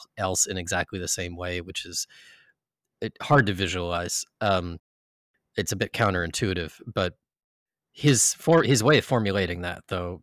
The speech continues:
"In space, there's no center, we're always off to one side," is kind of an inverse or a negative relief, actually, again, of the idea that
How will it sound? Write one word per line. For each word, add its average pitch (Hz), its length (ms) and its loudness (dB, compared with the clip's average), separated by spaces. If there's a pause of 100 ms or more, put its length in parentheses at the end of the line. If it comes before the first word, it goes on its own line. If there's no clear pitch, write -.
(260)
"In 101 140 -6
space, - 380 2
there's 98 280 -2
no 98 240 2
center, 117 520 2
we're 92 200 -4
always 90 260 -4
off 92 200 -4
to 98 120 -6
one 87 160 -6
side," 104 400 4
is 95 180 -4
kind 139 300 4
of 113 120 0
an 107 100 -2
inverse 104 840 0
or 101 140 2
a 92 40 0
negative 98 640 2
relief, 117 380 2
actually, 98 380 -4
again, 95 440 2
of 101 240 -4
the 98 100 -2
idea 95 380 -2
that 90 140 -10